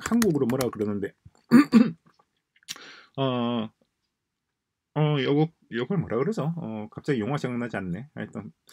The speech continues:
반도체, 반도체 시장도 굉장히 급속하게 바뀌고 있습니다. 바뀌고 있어서 아마 제 생각인데 이삼 년 이내에, 어, 원래 한 십 년을 봤었는데,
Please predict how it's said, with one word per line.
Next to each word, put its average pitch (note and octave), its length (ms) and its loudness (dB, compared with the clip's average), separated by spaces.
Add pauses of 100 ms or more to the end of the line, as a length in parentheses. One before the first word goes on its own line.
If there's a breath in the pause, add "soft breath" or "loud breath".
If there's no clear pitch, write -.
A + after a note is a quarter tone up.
(160 soft breath)
반도체, F3 520 2
반도체 E3+ 340 2
시장도 C#3+ 400 0
굉장히 F#3 380 2
급속하게 E3 500 4
바뀌고 A2 320 0
있습니다. F2+ 360 -6
바뀌고 C3+ 280 -4
있어서 B2 420 0 (420 loud breath)
아마 G#3+ 500 6
제 D#3+ 100 2
생각인데 G3+ 460 2
이삼 F3 320 4
년 G3+ 200 2
이내에, C#3+ 520 2 (260)
어, G2+ 240 -8
원래 F3+ 360 2
한 D#3+ 140 2
십 A3 140 -2
년을 G#3 220 4
봤었는데, B2 500 0